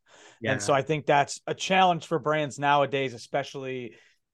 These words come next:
Speaker 1: a B two C brand in the political climate that we have today, where you have to take a stand for certain things, but how do you,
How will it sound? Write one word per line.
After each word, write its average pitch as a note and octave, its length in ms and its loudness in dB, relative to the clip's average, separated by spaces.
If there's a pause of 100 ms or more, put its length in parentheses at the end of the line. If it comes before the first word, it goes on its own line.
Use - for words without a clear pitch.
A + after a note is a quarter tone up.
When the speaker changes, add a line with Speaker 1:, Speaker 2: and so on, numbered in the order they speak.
(500)
Speaker 1:
a D3+ 120 4
B D#3 200 0
two C3+ 80 0
C D#3+ 280 -2
brand C3 400 0
in B2 100 -2
the A#2+ 100 -2
political D3 500 0
climate C3+ 460 -2
that A#2+ 100 -2
we B2 140 -6
have B2 280 0
today, A#2+ 400 -4
where A2 380 -4
you A#2 140 -8
have D#3 220 4
to D3+ 100 -4
take D3+ 200 -2
a C#3 60 -6
stand D3 340 -2
for B2 120 -8
certain C#3+ 380 -4
things, B2 420 -4
but B2 160 -6
how C#3+ 200 6
do C3 120 -8
you, B2 400 -8